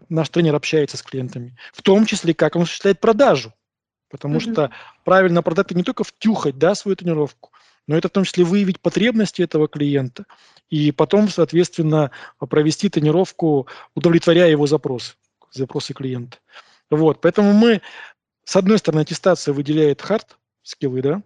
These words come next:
Speaker 1: и мы это видим, но при этом у нас есть другие способы с помощью супервайзеров, супервизии для тренеров, когда они находятся в клубах, с помощью обучения, с помощью в том числе неких метрик. Например, у нас такая метрика,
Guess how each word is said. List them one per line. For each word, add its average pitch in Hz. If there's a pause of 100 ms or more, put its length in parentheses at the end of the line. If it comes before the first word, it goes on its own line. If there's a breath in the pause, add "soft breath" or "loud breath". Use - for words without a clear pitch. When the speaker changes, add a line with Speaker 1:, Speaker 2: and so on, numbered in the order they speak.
(380)
Speaker 1:
и 151
мы 147
это 139
видим, 127 (400 loud breath)
но 147
при 185
этом 165
у 156
нас 165
есть 165 (200 loud breath)
другие 160
способы 165
с -
помощью 151
супервайзеров, 147
супервизии 139
для 127
тренеров, 127
когда 131
они 135 (180 soft breath)
находятся 143
в -
клубах, 131 (460 soft breath)
с -
помощью 160
обучения, 143 (320 loud breath)
с -
помощью 170
в -
том 185
числе 165 (440 loud breath)
неких 160
метрик. 170
Например, 156
у -
нас 147
такая 151
метрика, 175